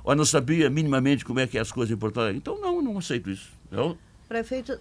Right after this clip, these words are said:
Speaker 2: ó, o que mais tem aqui são mensagens de ouvintes indicando pontos e mandando fotos aqui de focos de lixo, que parece que as pessoas veem a árvore caída e aí o que que fazem? Jogam o lixo ali em cima. Coronel Massô três meia um, se a sua equipe que tá na rua estiver
Speaker 1: Sim.
Speaker 2: nos ouvindo,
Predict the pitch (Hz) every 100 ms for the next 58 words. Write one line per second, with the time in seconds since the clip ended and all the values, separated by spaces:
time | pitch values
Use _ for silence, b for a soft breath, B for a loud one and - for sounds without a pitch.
0 | - 226 226 277 269 339 - 247 240 214
1 | - 220 247 - 226 214 208 202 190 208
2 | 190 190 180 208 233 247 - - 233 220
3 | 226 240 254 - 214 226 226 247 208 214
4 | 196 214 220 - 180 190 208 180 160 -
5 | 190 165 160 - - 202 214 214 214 165
6 | 160 156 170 185 - 196 B B B B
7 | - 196 - 220 226 233 269 - 233 226
8 | 180 226 277 330 233 208 208 208 233 208
9 | 208 220 277 226 202 226 226 175 117 -
10 | 175 196 165 220 220 208 214 254 233 226
11 | - 123 - B B B - 240 233 226
12 | 254 294 294 240 - 240 233 233 233 226
13 | 214 196 208 208 190 202 196 208 - 220
14 | 208 180 185 208 - 185 185 202 220 226
15 | 202 202 156 190 220 208